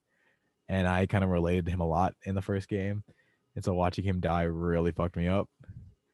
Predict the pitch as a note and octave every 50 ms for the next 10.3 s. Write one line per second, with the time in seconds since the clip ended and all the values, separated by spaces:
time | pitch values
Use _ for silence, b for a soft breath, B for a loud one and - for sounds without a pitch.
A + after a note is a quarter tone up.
0 | _ _ _ _ - - F#2 F#2 F2+ - - G2+ F#2 E2+ F2 G2 A2 G#2+ C3+ B2+
1 | - - - F#2+ E2 - - - - F2 E2 D#2+ F#2 F#2+ - - - - - G2+
2 | G#2 G#2+ G#2+ A2 A2 A2+ B2+ B2 A2 F#2 F2+ F2+ F2+ F2+ - - F2 E2+ F2 E2+
3 | F2 E2+ - - G2 F#2+ - F#2+ F2 F2 F#2 G#2+ A2 - C3 G#2+ F#2+ F#2 F2+ F2
4 | F2 F2 - _ _ - G2 F#2 F#2 D#2 C2+ A#1+ A1 G#1+ - - - _ _ _
5 | _ _ _ _ _ _ _ _ _ _ - E2+ D#2+ D#2+ D#2+ E2 E2+ E2 D2+ C#2+
6 | C#2 C#2 - - _ _ _ _ _ b b b b b _ _ _ - F2 E2
7 | D#2+ D#2+ D#2+ E2+ G2+ A2 A2+ B2 C3+ C#3 D3 D3+ D3 B2 - - - C3+ C#3 D#3+
8 | E3 - C#3+ C3 - C#3+ B2+ A#2+ A#2+ A#2+ B2 C3+ F#3 F3+ D#3 G#2+ F#2+ G#2 A2 G2+
9 | - - - - F#2+ E2+ - F2 E2+ F2 F2+ - - - E2 F2 F2 F2 E2+ E2+
10 | F2 F2 F2 F2+ F#2